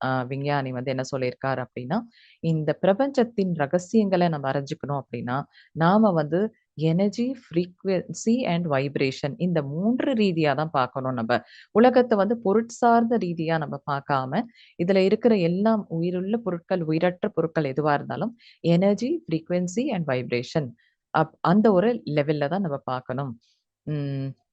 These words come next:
அப்படின்னு சொல்லிட்டு அவரு சொல்லியிருக்காரு. So வந்து, இப்போ, அ, இந்த சுலிவன் சொல்லுது, "ஆனா ஜொனத்தன், நீ வந்து ரொம்ப குறுகிய காலத்திலேயே வந்து ஆயிரம் கணக்கான ஜென்மங்களே உனக்கு தேவைப்படலை. நீ வந்து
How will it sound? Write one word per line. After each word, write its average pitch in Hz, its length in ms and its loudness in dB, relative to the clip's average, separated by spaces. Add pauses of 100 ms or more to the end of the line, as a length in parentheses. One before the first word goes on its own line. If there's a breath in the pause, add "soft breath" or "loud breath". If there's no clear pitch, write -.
அப்படின்னு 180 260 2
சொல்லிட்டு 170 440 2
அவரு 147 260 0
சொல்லியிருக்காரு. 110 440 -6 (360)
So 233 180 2
வந்து, 170 300 4 (520)
இப்போ, 247 260 4 (200)
அ, 180 60 6 (340)
இந்த 175 220 -2
சுலிவன் 202 480 2
சொல்லுது, 156 280 -2 (320)
"ஆனா 170 300 0
ஜொனத்தன், 214 600 0
நீ 175 140 -4
வந்து 196 280 0 (320 loud breath)
ரொம்ப 233 260 4
குறுகிய 254 460 2
காலத்திலேயே 196 520 2
வந்து 180 220 -4
ஆயிரம் 240 360 0
கணக்கான 190 440 -2
ஜென்மங்களே 214 460 0
உனக்கு 233 280 -2
தேவைப்படலை. 180 560 -4
நீ 196 160 -4
வந்து 196 200 -2